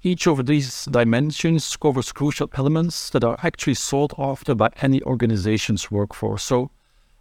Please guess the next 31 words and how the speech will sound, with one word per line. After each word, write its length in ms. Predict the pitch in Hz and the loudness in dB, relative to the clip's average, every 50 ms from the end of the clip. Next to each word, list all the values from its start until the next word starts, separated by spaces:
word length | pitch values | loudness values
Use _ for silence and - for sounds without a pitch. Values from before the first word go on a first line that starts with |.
| _ - | _ 0
let's 200 | 147 160 - - | 0 0 0 0
take 200 | - 180 160 - | 0 0 2 2
a 40 | 143 | 0
closer 380 | - - 151 151 147 - - | 2 2 4 4 4 2 2
look 240 | 123 113 110 107 - | 2 2 0 0 -2
at 140 | 110 107 104 | -2 -2 -2
it. 160 | 104 - - | -2 -6 -8
So 240 | - - - 131 131 | -6 -4 -4 -4 -4
first, 640 | - - - - 160 170 208 208 - - - - - _ _ | -6 -8 0 2 2 4 4 0 -2 -8 -12 -14 -16 _ _
you 200 | - 147 135 131 | -2 0 2 4
have 380 | 131 151 147 - - - - - _ _ _ - _ | 4 4 2 0 -4 -14 -20 -20 _ _ _ -20 _
financial 560 | - - - 135 127 120 123 120 - - 117 104 | -20 -4 0 2 4 4 4 2 2 0 0 2
wellness, 560 | 107 104 110 - - - - - - - - - - _ - - _ - - - - - | 2 0 0 -2 -6 -8 -10 -12 -14 -16 -18 -20 -20 _ -20 -20 _ -20 -20 -20 -6 -4
which 200 | 143 139 - 143 | -4 -2 0 0
includes 380 | 135 - - 143 175 - - | 0 0 0 -2 -4 -4 -6
competitive 720 | - - 135 - - 139 135 - 165 - - 202 - - 147 | -6 -6 -6 -2 0 0 2 2 0 0 -2 -4 -2 0 0
and 140 | 127 127 | -2 0
equitable 400 | - 139 - 160 135 - 120 107 | -2 -4 -4 -4 0 0 0 -2
pay, 420 | - _ - 127 120 131 185 247 - - _ _ _ _ | -2 _ -2 -2 0 0 -2 -4 -6 -12 _ _ _ _
pay 120 | - 151 139 | 0 0 0
for, 220 | - - 127 113 | 0 -2 -4 -4
for 160 | - - 120 | -2 -4 0
more 240 | 101 117 117 127 - - - | 2 2 2 0 -2 -6 -4
performance, 800 | - 131 123 - - - 131 143 175 190 214 226 220 - - - | -2 0 0 0 -2 -2 -2 0 0 0 0 0 -2 -4 -4 -4
and 160 | - 143 - | -4 -4 -2
even 400 | - 185 202 196 220 220 214 233 - - | 0 0 2 2 2 2 0 -2 -4 -10
financial 460 | - - - 143 143 156 151 - 135 | -6 -2 0 2 4 2 2 2 0
planning 360 | - _ - 143 151 156 143 | -2 _ 2 2 4 2 2
coaching, 460 | 120 - 139 143 147 - - 139 135 127 | 0 0 -2 -2 -2 -2 -2 -2 -4 -4
for 240 | - - - 113 | -4 -4 -2 -2
instance. 580 | 104 104 - - - 113 110 - - - - - | -2 -2 -4 -4 -8 -10 -10 -10 -12 -14 -14 -16